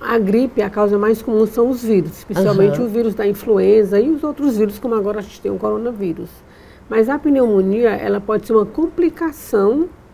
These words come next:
Speaker 1: da gripe. Então, uma pessoa com a gripe, especialmente essa,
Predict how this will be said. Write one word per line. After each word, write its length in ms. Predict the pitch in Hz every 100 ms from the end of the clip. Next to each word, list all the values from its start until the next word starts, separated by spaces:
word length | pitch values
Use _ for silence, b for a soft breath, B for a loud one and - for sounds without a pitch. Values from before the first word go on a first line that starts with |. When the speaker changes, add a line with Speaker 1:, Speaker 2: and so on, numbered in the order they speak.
| -
Speaker 1:
da 220 | 247 214
gripe. 580 | 247 233 214 185 - 160 - - B B B B
Então, 180 | - 208
uma 80 | 220
pessoa 380 | 226 202 233
com 120 | 220 226
a 80 |
gripe, 640 | 220 190 185 185 185 311 349 B B B
especialmente 680 | - - 226 226 196 196 208
essa, 160 | 226